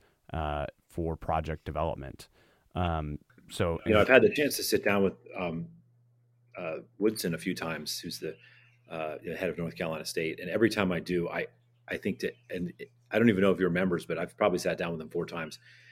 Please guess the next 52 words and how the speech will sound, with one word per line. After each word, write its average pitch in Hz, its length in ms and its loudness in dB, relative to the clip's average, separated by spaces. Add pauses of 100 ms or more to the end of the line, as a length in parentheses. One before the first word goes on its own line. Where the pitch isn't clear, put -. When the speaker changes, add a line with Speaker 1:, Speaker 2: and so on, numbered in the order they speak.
(220)
Speaker 2:
and, 85 260 -4
uh, 85 40 -6
over 85 180 -4
the 80 80 -4
last 80 180 -4
couple 80 160 -6
of 82 40 0
years. 78 120 -4
And 82 120 -8
every 85 260 -2
time 78 340 -6
I 78 80 -8
mention, 80 420 -10
"You 107 120 2
know, 139 140 8
you 95 140 4
have 90 140 0
this 80 160 -4
thing 85 140 -2
called 80 400 -4
the 82 80 -10
North 85 220 -8
Carolina 80 280 -8
Clean 80 140 -10
Energy 82 260 -10
Technology 78 460 -10
Center." 73 320 -12 (640)
And, 80 300 -8
uh, 76 220 -6
it's - 300 -6
world 95 360 6
leading, 85 460 -2
it's - 260 -8 (360)
deeply 110 260 2
respected, 80 560 -4
and, 78 420 -8
you 85 100 -12
know, 80 80 -10
you 95 140 0
should 87 220 -4
be 82 160 -4
very 98 200 8
proud 92 340 0
of - 80 -8
that. 80 80 -2
"Oh, 143 140 10
yeah, 127 200 4
I 113 40 0
think 120 280 -10
I 113 120 -4
am." 117 240 -8
But, 82 120 -2